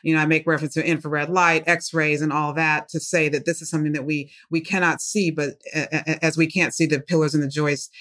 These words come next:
and the beams in the house we live in, the things that you can see are then the tools that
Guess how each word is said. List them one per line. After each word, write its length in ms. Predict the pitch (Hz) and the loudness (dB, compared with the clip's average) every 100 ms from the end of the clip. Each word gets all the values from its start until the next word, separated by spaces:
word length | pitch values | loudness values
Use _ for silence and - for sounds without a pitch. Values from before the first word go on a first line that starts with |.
| - - | -12 -2
and 120 | 156 | 0
the 40 | |
beams 300 | 139 160 151 | 4 4 4
in 80 | 147 | 4
the 80 | 143 | 2
house 320 | 147 147 - | 4 2 2
we 80 | 147 | 0
live 240 | 160 180 | 4 4
in, 220 | 151 139 135 - - | 4 0 -2 -10 -4
the 80 | 170 | -2
things 240 | 185 208 | 2 4
that 180 | 190 175 | 2 2
you 80 | 190 | 0
can 220 | - 170 | 0 0
see 640 | - - 247 240 190 170 - | -2 -2 0 2 2 0 2
are 240 | 170 160 | 4 4
then 260 | 151 165 165 | 4 4 4
the 80 | |
tools 520 | 156 - 226 202 170 151 | 2 0 4 4 4 2
that 280 | 160 151 | 2 0